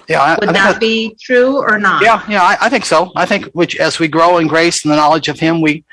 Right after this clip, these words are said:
Speaker 1: we come to, you know, we recognize what is from him and what's not from him.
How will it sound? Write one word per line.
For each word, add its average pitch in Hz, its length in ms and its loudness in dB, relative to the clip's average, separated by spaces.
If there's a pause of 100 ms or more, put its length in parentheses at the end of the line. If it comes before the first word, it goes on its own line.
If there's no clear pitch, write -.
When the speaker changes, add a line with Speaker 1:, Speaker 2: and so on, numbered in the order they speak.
(240)
Speaker 1:
we 147 80 -4
come 170 220 0
to, 147 180 -4 (400)
you 143 60 -2
know, 127 140 0
we 127 160 -2
recognize 143 720 0
what 147 140 -2
is 131 120 -4
from 135 200 -2
him 143 280 0
and 131 140 -4
what's 127 220 -2
not 131 180 0
from 120 120 -8
him. 120 300 -12